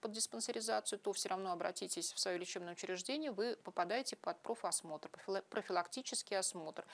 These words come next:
В принципе, это та же диспансеризация, только более в усеченном виде.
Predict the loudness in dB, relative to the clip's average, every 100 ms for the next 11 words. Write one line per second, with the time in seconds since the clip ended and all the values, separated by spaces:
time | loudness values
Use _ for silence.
0 | -10 -10 -12 -14 4 6 6 4 4 6
1 | 6 6 2 2 4 6 6 4 0 0
2 | 4 4 4 2 0 0 0 2 -2 -4
3 | -10 -6 -4 -4 -6